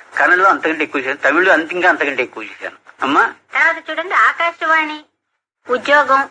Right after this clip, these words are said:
Speaker 2: అనేసరికి సాధారణంగా ఏమిటంటే అప్పటికప్పుడు, అంటే ముందుగా దాని గురించి కృషి లేకుండానే కొన్ని కొన్ని కార్యక్రమాలు దాన్ని ఏమంటారు అప్పటికప్పుడు చేయవలసి వస్తుంది కదా,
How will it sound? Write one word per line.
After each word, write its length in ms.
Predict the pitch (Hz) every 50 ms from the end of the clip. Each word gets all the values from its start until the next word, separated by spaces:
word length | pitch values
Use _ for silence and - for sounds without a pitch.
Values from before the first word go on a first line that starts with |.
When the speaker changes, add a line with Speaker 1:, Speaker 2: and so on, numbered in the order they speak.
| - -
Speaker 2:
అనేసరికి 600 | 233 240 254 254 262 - 262 254 262 - 294 285
సాధారణంగా 720 | - 247 214 220 233 240 262 262 247 247 247 247 240 247
ఏమిటంటే 600 | 240 214 220 214 - 233 214 214 - 247 208 196 202 _ _ - - - - - -
అప్పటికప్పుడు, 1040 | 226 - - - - 349 359 359 359 349 320 302 311 - - 320 320 320 240 220 220 - _ _ _ _ _ _ -
అంటే 420 | 233 233 311 277 269 262 254 - - - - 233 214
ముందుగా 580 | 220 240 262 269 294 311 294 302 311 - -
దాని 360 | - - 240 233 240 240 247
గురించి 440 | 247 233 240 247 262 254 254 - 277
కృషి 380 | 254 - 247 226 233 - 302 269
లేకుండానే 560 | 262 262 254 - 262 240 233 233 233 233 233
కొన్ని 240 | - 220 214 214 214
కొన్ని 200 | 214 208 208 202
కార్యక్రమాలు 800 | - 208 202 214 226 214 - 220 220 220 214 208 196 190 190 - - - - - _ -
దాన్ని 160 | 214 214 220
ఏమంటారు 280 | 226 226 214 220 214 202
అప్పటికప్పుడు 580 | 190 - - 269 262 233 240 - 247 - 240
చేయవలసి 320 | 226 240 240 233 - 247 220
వస్తుంది 280 | - _ - 208 196
కదా, 280 | 202 185 196 233 277